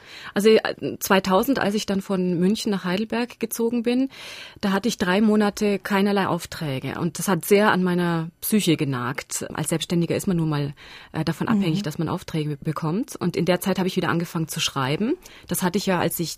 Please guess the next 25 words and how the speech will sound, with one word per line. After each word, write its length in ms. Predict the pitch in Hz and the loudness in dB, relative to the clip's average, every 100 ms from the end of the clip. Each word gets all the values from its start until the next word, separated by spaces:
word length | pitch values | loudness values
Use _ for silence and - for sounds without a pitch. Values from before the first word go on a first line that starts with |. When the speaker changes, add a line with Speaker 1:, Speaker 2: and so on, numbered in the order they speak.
| _ | _
Speaker 1:
Teenagerin 600 | - 220 196 165 180 170 | 2 4 4 2 0 0
war, 160 | 160 160 | 0 -2
dann 140 | 160 | 0
irgendwie 320 | - 160 156 - | 0 0 -2 -2
aufgehört. 640 | - - 226 240 330 - - - - - - - - - | -4 -2 -2 -2 -4 -8 -20 -18 -18 -16 -16 -18 -14 -2
Und 180 | - 208 | 2 4
da 60 | |
habe 120 | 196 202 | 2 2
ich 100 | - | 2
gemerkt, 440 | 208 196 196 - - | 2 2 0 -6 -8
so, 220 | - 185 | -2 0
und 360 | 175 165 - - | 2 -2 -4 -6
dabei 260 | 165 170 | -2 -2
bleib 360 | 170 151 139 - | -4 -4 -4 -6
ich. 400 | - 160 - - - | -8 -8 -8 -8 -4
Und 180 | 185 165 | 4 6
wenn 100 | 190 | 6
ich 140 | 185 | 4
nur 80 | 185 | 2
für 120 | 185 | 2
mich 220 | 165 - | 2 0
schreibe, 360 | - - 143 139 | -4 -4 -4 -4
ich 120 | 156 | -4
brauch 360 | - 127 156 - | -4 -4 -4 -6
das. 440 | 92 - - - | -10 -8 -10 -12